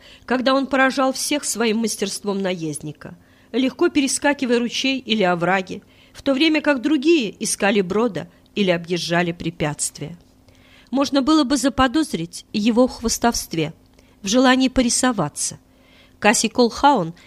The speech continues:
высказал такое мнение. Возможно, что на этот раз отставной капитан сказал правду. Но кто стал бы осуждать за это мустангера?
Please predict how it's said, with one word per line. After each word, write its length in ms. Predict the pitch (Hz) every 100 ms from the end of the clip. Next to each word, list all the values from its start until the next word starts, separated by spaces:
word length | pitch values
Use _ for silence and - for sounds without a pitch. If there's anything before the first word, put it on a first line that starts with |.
| - -
высказал 500 | 269 - - 170 160
такое 340 | 170 170 160
мнение. 460 | 165 151 147 147 180 _ _ _ _ 202
Возможно, 800 | 233 262 294 339 285 180 165 -
что 220 | - 247
на 140 | 254
этот 280 | 302 302 214
раз 260 | 175 156 -
отставной 520 | - - - 226 233 233
капитан 500 | 185 196 - 196 202
сказал 440 | - 160 170 170
правду. 540 | 170 147 143 - 170 - _ _ - - _ _ _ _ 208
Но 160 | 226
кто 340 | 220 - 349 240
стал 340 | - 254 262
бы 120 | 240
осуждать 500 | 254 233 202 214 190
за 80 | 202
это 220 | 196 196
мустангера? 680 | 208 196 - 151 143 139